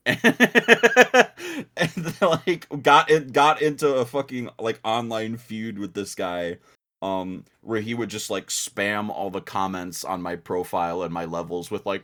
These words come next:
"Fuck you," <laughs> like, "I'm awesome," "Fuck you," <laughs> like, um,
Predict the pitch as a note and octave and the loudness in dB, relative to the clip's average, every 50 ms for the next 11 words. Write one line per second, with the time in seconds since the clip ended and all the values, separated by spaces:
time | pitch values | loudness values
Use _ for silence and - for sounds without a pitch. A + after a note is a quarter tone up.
0 | _ _ - D3+ D3+ D3 - - C3 B2+ B2+ B2+ C3 C3 B2+ B2 - - - - | _ _ 0 0 0 0 -2 -4 -2 -2 0 0 0 -2 -2 -4 -6 -12 -20 -18
1 | _ - C#3 - - E3+ D3 B2+ - - D3 D3+ D3 C#3 C3+ C3 C3 B2 - C3+ | _ -6 -4 0 2 2 2 4 4 2 2 2 4 2 4 4 2 2 2 2
2 | B2+ C3 B2+ B2+ B2 C3+ D3+ D3 C#3 - B2 B2 B2 B2 B2 B2 B2 A#2 - - | 2 2 0 0 2 2 2 2 2 0 -2 -2 -2 0 0 -2 -2 -6 -8 -16
3 | - - - - D#3+ D#3+ - A3+ - - - A#3 - - A#3+ - - A#3 - - | -20 -6 -2 -2 0 2 2 2 4 6 6 6 6 6 2 0 0 0 0 -2
4 | - - - - _ _ - - _ _ _ _ _ _ _ _ _ C#3 C#3 C3+ | -8 -16 -16 -16 _ _ -20 -20 _ _ _ _ _ _ _ _ _ 0 2 2
5 | C#3 C#3 C3+ C#3 C3+ | 2 0 -2 -6 -10